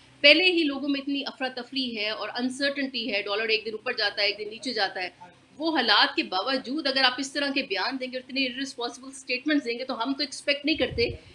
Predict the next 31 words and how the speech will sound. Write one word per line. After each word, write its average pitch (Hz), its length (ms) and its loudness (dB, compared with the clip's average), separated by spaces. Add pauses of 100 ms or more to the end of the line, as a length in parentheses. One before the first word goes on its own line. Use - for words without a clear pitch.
कि - 140 4
एक 277 120 4
वज़ीर 240 380 2
आला 254 420 4 (120)
इतनी 320 260 6
irresponsible 254 880 -2
जो 247 120 0
है, 214 300 0 (400)
अ, 214 80 2
वो 240 140 4
बयान 233 360 4
दे 214 140 4
सकता 190 360 -4
है। 165 140 -6
लेकिन 285 200 -4
मेरा 285 160 2
ख्याल 311 280 2
है 320 60 4
कि 320 100 2
जल्द 262 260 2
उनको 269 200 0
भी 285 140 4
realize 226 460 2
हो 208 100 0
जाएगा 220 300 0
कि 240 120 -8
उनसे 254 280 -4
गलती 208 280 -6
हो 156 220 -6
गई 139 120 -12
है 139 100 -16